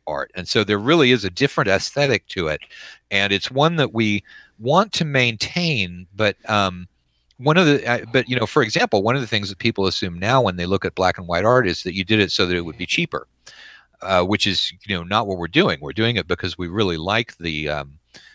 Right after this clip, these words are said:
the effect that the black and white art has. And so these, having these two colors is something that will, it will, first of all, you know, eliminate the idea that this is being done, you know, just because it's cheap, you know,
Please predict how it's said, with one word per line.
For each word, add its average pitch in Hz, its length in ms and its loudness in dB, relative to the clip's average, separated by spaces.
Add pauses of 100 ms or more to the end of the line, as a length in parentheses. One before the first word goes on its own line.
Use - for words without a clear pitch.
the 90 160 0
effect - 720 0
that 78 120 -8
the 82 80 -6
black 78 240 0
and 80 100 -14
white 76 200 -4
art 78 180 -4
has. 80 260 -2
And - 140 -10
so 95 160 0
these, 87 280 -6
having 131 280 -4
these 104 220 -6
two 117 200 -4
colors 95 640 0 (400)
is 110 180 -2
something 117 360 0
that 104 200 0
will, 90 300 2 (840)
it 113 100 4
will, 104 260 0
first 156 260 2
of 101 60 2
all, 92 160 6
you 95 100 -2
know, 90 140 0
eliminate 104 540 0
the 95 120 0
idea 92 340 2
that 85 140 -4
this - 180 -2
is 85 120 -6
being 85 200 -2
done, 82 320 -2 (100)
you 90 60 -6
know, 80 220 -2
just - 220 2
because 80 260 0
it's - 100 -6
cheap, - 380 -2
you 76 100 -4
know, 71 120 -2